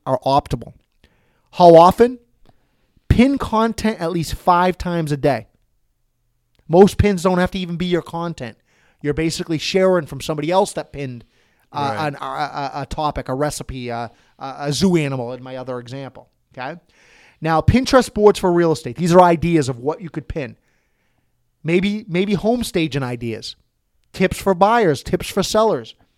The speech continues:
Speaker 1: Neighborhood specific. Make a board, a, a, a Pinterest board for each neighborhood you serve, and pin the places, spaces, and people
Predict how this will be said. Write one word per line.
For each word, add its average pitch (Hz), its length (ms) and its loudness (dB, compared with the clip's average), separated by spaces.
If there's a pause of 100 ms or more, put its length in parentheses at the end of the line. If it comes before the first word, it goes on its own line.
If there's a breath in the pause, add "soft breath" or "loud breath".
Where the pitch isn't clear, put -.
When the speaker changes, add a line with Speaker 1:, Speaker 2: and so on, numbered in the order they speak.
(540)
Speaker 1:
Neighborhood 208 560 4
specific. 214 580 0
Make 180 200 2
a 254 60 4
board, 160 720 2 (340 soft breath)
a, 156 240 -4
a, 151 220 -6
a 156 60 -10
Pinterest 214 500 0
board 196 380 4
for 165 100 -10
each 185 260 -6
neighborhood 190 440 -2
you 160 100 -10
serve, 147 480 -2 (380 soft breath)
and 170 220 0
pin 226 220 4
the 233 60 0
places, 196 480 0
spaces, 185 480 -4
and 185 100 -10
people 175 580 -2